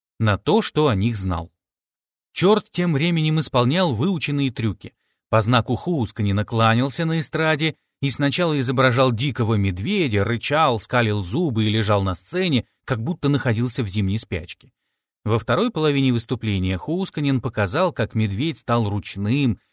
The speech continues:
и освоил многие человеческие навыки. Черт вытирал свой хвост, чистил зубы, стирал белье,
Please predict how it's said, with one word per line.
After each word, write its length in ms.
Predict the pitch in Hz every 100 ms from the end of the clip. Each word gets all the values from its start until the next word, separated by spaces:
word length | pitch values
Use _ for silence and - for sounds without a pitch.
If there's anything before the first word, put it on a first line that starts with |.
| _ -
и 100 | 92
освоил 460 | 90 101 143 131
многие 560 | 98 95 127 170 170 170
человеческие 760 | - 131 95 101 117 - 104
навыки. 680 | 90 92 87 82 - - - _ _ _ _
Черт 360 | - 165 170
вытирал 400 | 143 - 160 190
свой 260 | 185 156 170
хвост, 720 | - 95 104 123 127 120 -
чистил 420 | - 190 - 123
зубы, 540 | 90 82 113 131 120 120
стирал 400 | - 120 131 110
белье, 640 | 98 90 82 123 156 156